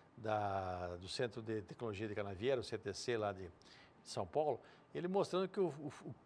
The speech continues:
o futuro da cana é muito bom, porque a, o etanol de segunda geração, aquele etanol que vai aproveitar aquela palha que no passado era queimada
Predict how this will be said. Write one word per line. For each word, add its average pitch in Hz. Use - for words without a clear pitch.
o 151
futuro 165
da 101
cana 160
é 147
muito 180
bom, 147
porque 147
a, 110
o 135
etanol 156
de 120
segunda 143
geração, 120
aquele 143
etanol 135
que -
vai 135
aproveitar 139
aquela 156
palha 151
que -
no 127
passado 127
era 120
queimada 120